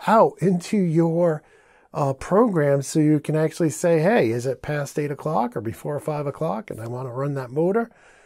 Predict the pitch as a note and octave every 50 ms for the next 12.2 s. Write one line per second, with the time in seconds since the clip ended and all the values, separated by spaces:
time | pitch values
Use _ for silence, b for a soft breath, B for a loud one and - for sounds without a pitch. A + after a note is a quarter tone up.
0 | b b b b b b - D#3+ D3+ D3+ D3+ E3+ F#3 F#3+ A3+ C4 C4 - - D#4
1 | E4 C#4 A3 A3+ A#3+ B3 A#3 F#3+ D#3+ D3+ D#3 D3+ E3 - - - F#3+ A3+ A#3 B3+
2 | A3+ F3 D#3+ - - F#3+ F3 - - C3 C3 B2 B2+ C3 D3+ E3+ G3+ F3+ - -
3 | F#3+ F3+ D#3+ - - C#3+ B2+ C3+ D3+ E3+ F#3 F3+ F3 G#3 F#3 - - A3+ A#3 A3+
4 | - - C#4+ B3 - - b b b b b b b b b b b - - F3
5 | D#3+ D3 C#3+ C#3 D3 F3 F#3+ F#3+ F#3+ F#3 E3+ - - E3 D#3 D3+ D3+ D3 C#3 D3
6 | - - - - C#3+ D#3 E3 E3+ E3 D#3+ D3+ D3 C#3 - - C3+ A2+ B2 C3+ C3
7 | - - - A#2 - G#2+ A2 B2 C3+ E3 G#3 A3+ G#3 G#3 G3+ G3 G3 F#3+ F#3+ F#3
8 | C3 A#2 A#2 C3+ D3 D#3 C#3+ A#2 A2+ - - A2+ A2 G#2+ G#2 - A#2+ G#2+ G2 G2+
9 | A2+ C#3+ F#3 G#3+ A3 A3 G#3+ G#3 G#3 G3+ G3 F#3 D3 C3 - - D#3 C#3+ - D#3
10 | C3 A#2 A2+ A2+ A2 A#2 A#2 G#2+ - - - A#2 A2 A2 G#2 - - C3 G2+ F#2
11 | F#2 - - F3 F3 F#3 F3+ E3 E3 D#3 C#3+ - - - - A2 A2 G#2 F#2 -
12 | - - - -